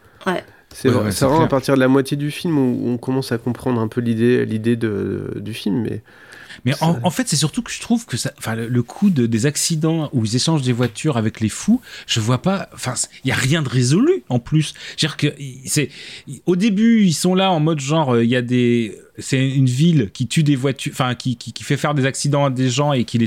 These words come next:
Speaker 3: qui, qui volent leurs trucs et qui les, les lobotomisent. Et au milieu du film, on s'en fout totalement des fous. Enfin, des, des, des pauvres accidents qui sont, qu'on a lobotomisés,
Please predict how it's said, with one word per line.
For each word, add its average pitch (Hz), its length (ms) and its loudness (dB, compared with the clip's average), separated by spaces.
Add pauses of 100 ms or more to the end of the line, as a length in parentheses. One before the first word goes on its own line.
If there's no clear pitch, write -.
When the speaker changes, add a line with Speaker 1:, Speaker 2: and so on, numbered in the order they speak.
(160)
Speaker 3:
qui, 104 200 -4
qui 113 160 0
volent 139 320 2
leurs 117 200 0
trucs - 340 -2 (240)
et 117 80 -2
qui - 160 0
les, 120 320 4
les 110 200 2
lobotomisent. 127 640 0 (260)
Et 123 60 0
au 127 80 2
milieu 214 280 2
du 202 120 2
film, 214 420 2
on 147 100 2
s'en 160 180 2
fout 190 180 0
totalement 185 480 2
des 135 140 0
fous. - 320 2 (420)
Enfin, 127 180 -2
des, 127 180 2
des, 120 180 0
des 113 120 0
pauvres 143 300 0
accidents 151 480 -2
qui 120 100 -6
sont, 117 400 2
qu'on 117 200 2
a 117 80 2
lobotomisés, 123 680 0